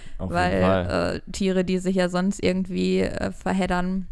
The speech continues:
Speaker 2: nicht so reagieren
Speaker 1: Ja,
Speaker 2: unbedingt.
Speaker 1: der ist einfach tiefenentspannt.
Speaker 2: Er ist wirklich immer tiefenentspannt, außer
Speaker 1: Außer, also
Speaker 2: wenn
Speaker 1: <laughs>
Speaker 2: irgendwelche Kühe brünstig werden.
Speaker 1: Genau. Ja, aber jetzt
Speaker 2: Dann
Speaker 1: ja auch
Speaker 2: nicht
Speaker 1: nicht
Speaker 2: mehr.
Speaker 1: mehr, ne?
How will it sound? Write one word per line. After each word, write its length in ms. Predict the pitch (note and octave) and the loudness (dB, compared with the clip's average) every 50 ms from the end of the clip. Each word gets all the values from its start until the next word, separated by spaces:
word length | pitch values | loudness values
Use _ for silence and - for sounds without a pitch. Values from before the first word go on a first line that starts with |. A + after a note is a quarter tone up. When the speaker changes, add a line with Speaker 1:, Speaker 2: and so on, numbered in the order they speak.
| - - | -4 -2
Speaker 2:
nicht 280 | F3+ F#3 - - - | -2 -2 -2 -2 -4
so 120 | - - D#3 | -4 -4 -4
reagieren 500 | - D#3+ D#3+ D#3+ E3 F3 F3 E3+ E3+ E3 | -2 -2 -2 -2 -2 -2 -2 -2 -2 -2
Speaker 1:
Ja, 60 | E3+ | -2
Speaker 2:
unbedingt. 340 | E3 E3 E3+ E3+ E2+ F2 F#2+ | -4 -4 -4 -4 -2 -2 -2
Speaker 1:
der 80 | F#2 | -2
ist 80 | F2+ G2 | 0 -2
einfach 240 | F#2+ F2+ F#2 F#2 - | -2 -2 -4 -6 -8
tiefenentspannt. 720 | - F#2+ F#2+ F#2 F#2 F2 E2+ - - - F2+ F2 F2 - - - | -8 -8 -8 -6 -6 -6 -6 -6 -4 -2 0 0 0 -2 -2 0
Speaker 2:
Er 140 | - E3+ D#3+ | 2 2 2
ist 140 | F3 - - | 2 0 0
wirklich 340 | F3+ F3+ - F#3 F#3 F3+ - - | 0 0 0 0 -2 -2 -4 -4
immer 220 | F3+ F3+ F3+ F3+ | -4 -4 -4 -4
tiefenentspannt, 720 | - - - - - - F#3 F3+ - - F#3 F#3+ F#3+ - - | -6 -8 -10 -10 -10 -8 -8 -8 -6 -4 -2 -2 -2 0 2
außer 400 | E3+ F#3+ G3 - F#3 F#3 F#3+ - - - - - - - | 2 2 4 4 4 4 4 4 0 -8 -12 -10 2 6
Speaker 1:
Außer, 420 | A2+ A#2 A#2 - B2 A#2 A2+ - - | 8 8 8 8 6 6 6 4 -2
also 380 | - - F#2 G#2+ F2 - F#3 F3+ G#3 | -2 0 2 2 2 0 0 8 12
Speaker 2:
wenn 260 | B3+ C4+ C4+ C#4+ C#4 - | 12 12 12 12 8 4
Speaker 1:
<laughs> 40 | - | 8
Speaker 2:
irgendwelche 480 | A#3 C4 C4 - - B3 B3+ - C4+ - | 10 10 12 12 12 10 10 10 8 6
Kühe 200 | - - A3+ G3+ | 8 10 10 10
brünstig 480 | F#3+ F#3 G3+ G#3 G#3+ - - G3 - - | 12 10 8 8 8 8 6 6 8 8
werden. 260 | F3+ F#3+ F#3+ G3 G3 - | 10 10 10 10 10 10
Speaker 1:
Genau. 200 | A#2+ A2+ A#2 G2+ - - - - - - - - - - - - - - - - - | 8 8 6 4 0 -2 -6 -8 -8 -10 -10 -12 -12 -14 -14 -14 -14 -12 -10 -4 2
Ja, 120 | G2 G2+ | 6 8
aber 100 | G#2+ A2+ | 10 10
jetzt 200 | A2+ A#2 C3 - G3 | 10 10 8 8 8
Speaker 2:
Dann 60 | - | 8
Speaker 1:
ja 120 | A2 - | 8 8
auch 60 | E3+ | 8
Speaker 2:
nicht 80 | D3 G#2 | 6 6
Speaker 1:
nicht 60 | F2+ E3+ | 2 2
Speaker 2:
mehr. 100 | E3+ F3 | 2 2
Speaker 1:
mehr, 160 | F#2 F2+ F2+ | 2 2 2
ne? 240 | F#2 G2 B2 - | 2 0 0 -2